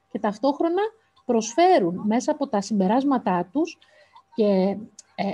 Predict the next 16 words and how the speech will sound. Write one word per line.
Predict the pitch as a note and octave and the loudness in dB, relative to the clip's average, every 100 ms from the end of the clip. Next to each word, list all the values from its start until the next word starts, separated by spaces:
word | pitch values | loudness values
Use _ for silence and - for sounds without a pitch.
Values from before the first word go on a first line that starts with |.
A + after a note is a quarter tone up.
| - | -4
ανάλογα | G#3 A#3+ E4+ E4+ C4+ A3 F#3+ - - | 0 2 4 4 2 2 0 -4 -6
project | A#3 G#3+ F#3+ A3 D4 - _ _ | -2 0 0 0 -2 -4 _ _
που | G#3+ | -6
είχαμε | G#3 C4 A3+ | -4 -4 -2
κάνει | B3 B3 A3 F#3 | 0 2 2 2
μέσω | G#3 A#3+ C#4+ | 0 -2 -2
του | C4+ | -2
μαθήματος | B3+ C#4 C#4+ C#4 | -2 -2 -4 -4
της | - A#3+ | -8 -10
χημείας | - A3 A3+ G#3 | -4 0 2 0
και | G3 | -2
μέσω | G3 A#3 B3+ | -4 -4 -4
του | C4+ | -4
μαθήματος | B3 B3 B3 A#3 A3 | -4 -2 -4 -4 -8
της | - G3 | -8 -4
γεωγραφίας, | G3+ F#3+ F3+ F#3 G3+ F3+ G#3+ D#4+ | -2 -2 -4 -4 -2 0 0 -4